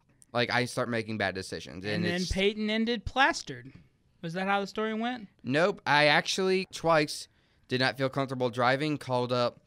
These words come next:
Speaker 1: my dad to come get me, and so, yeah, I was actually, I'm actually a really responsible drinker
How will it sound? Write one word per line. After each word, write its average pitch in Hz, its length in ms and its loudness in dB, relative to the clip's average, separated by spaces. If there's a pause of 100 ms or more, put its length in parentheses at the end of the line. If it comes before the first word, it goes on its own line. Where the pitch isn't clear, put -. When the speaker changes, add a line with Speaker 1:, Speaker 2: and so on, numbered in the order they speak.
(160)
Speaker 1:
my 113 180 -2
dad 120 280 0
to 117 60 -10
come 113 260 -4
get 120 180 -2
me, 147 280 -2
and 120 300 -4
so, 143 100 -6
yeah, 123 180 2
I 120 40 4
was 139 100 0
actually, 226 380 2
I'm 165 140 6
actually 220 280 2
a 175 40 2
really 156 280 4
responsible 123 560 -2
drinker - 460 -8